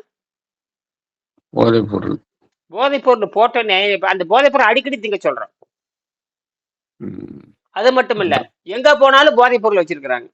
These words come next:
Speaker 2: அதாவது பேருக்கு, அ, பலகாரங்கள் பேர்ல என்ன நடக்குதுன்னு போ-, பேருக்கு பலகாரங்கிற பேர்ல போதைப் பொருளை தான் வச்சிருக்கிறான். ருசியா இருக்கறனால அது வந்து யாருக்கு, அ, தப்பு சொல்றது இல்ல.
Speaker 1: அதான்.
Speaker 2: ருசியா இருக்கறனால நல்ல உப்பு காரம் உ-, ருசியா இருக்கறனால, ருசியா இருக்கறனால இந்த போதைப் பொருளை குற்றம் சொல்றது இல்ல.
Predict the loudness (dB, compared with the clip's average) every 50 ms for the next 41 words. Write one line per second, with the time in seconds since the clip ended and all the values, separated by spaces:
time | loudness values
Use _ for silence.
0 | _ _ _ _ -10 -4 0 0 0 0 0 0 2 4 4 6 4 2 2 2
1 | 2 4 4 4 2 0 0 2 2 2 2 2 2 2 2 4 4 4 4 4
2 | 2 0 0 -2 -2 0 2 2 4 2 2 0 0 -2 -2 -2 -4 -6 -8 -8
3 | -6 -6 -6 -4 -2 -4 -4 -4 _ _ _ _ _ _ _ -10 -4 0 2 4
4 | 4 2 2 0 -4 0 2 2 2 2 2 4 2 2 4 2 2 0 0 0
5 | 2 4 4 4 4 4 4 4 4 2 4 4 4 6 4 2 2 2 0 0
6 | 2 2 2 2 0 0 -4 -4 -6 -4 -2 -2 -2 -4 -4 -8 -6 -2 2 2
7 | 2 2 2 2 0 2 2 2 2 2 0 -2 0 0 2 2 2 0 -2 -2
8 | 0 2 2 2 2 0 0 -2 -2 -2 -2 -2 -2 -2 -8 -10 -12 -14 -16 _
9 | _ _ _ _ _ _ _ _ _ _ _ _ _ _ _ _ _ _ _ _
10 | _ _ _ -20 -12 -6 -6 -6 -6 -6 _ _ _ _ _ _ _ _ _ _
11 | _ -18 -10 -2 2 2 2 2 0 -2 0 0 0 0 -2 -4 -8 _ _ _
12 | -14 -6 -4 -4 -4 -4 -4 -4 -2 0 0 2 2 0 -2 -4 -6 -8 -12 -14
13 | -16 -20 -16 -10 -10 -8 -2 2 2 2 2 2 -2 -4 -6 -6 -12 -12 -12 -8
14 | -8 -6 -4 0 0 2 2 2 0 2 0 2 2 2 2 0 0 0 2 2
15 | 2 2 0 -2 -2 -4 -4 -6 -6 -8 -8 -6 -6 -8 -8 -8 -12 -14 -18 -20